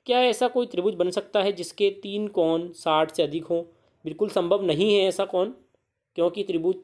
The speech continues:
के तीनों कोणों का माप एक सौ अस्सी डिग्री होता है। अगला है, एक समद्विबाहु त्रिभुज एबीसी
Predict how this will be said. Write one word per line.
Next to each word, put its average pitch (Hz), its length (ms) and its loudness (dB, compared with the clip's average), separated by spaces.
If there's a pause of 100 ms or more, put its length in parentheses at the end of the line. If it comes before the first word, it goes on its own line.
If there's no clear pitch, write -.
(580)
के 170 60 -4
तीनों 208 300 -4
कोणों 185 220 0
का 180 120 -2
माप 160 200 -2
एक 147 100 -8
सौ - 120 -8
अस्सी 151 180 -8
डिग्री 143 340 -10 (160)
होता 127 220 -10
है। 135 320 -10 (580)
अगला 240 240 0
है, 254 120 4
एक 269 120 -2
समद्विबाहु 226 520 2
त्रिभुज 185 420 4 (460)
एबीसी 214 580 0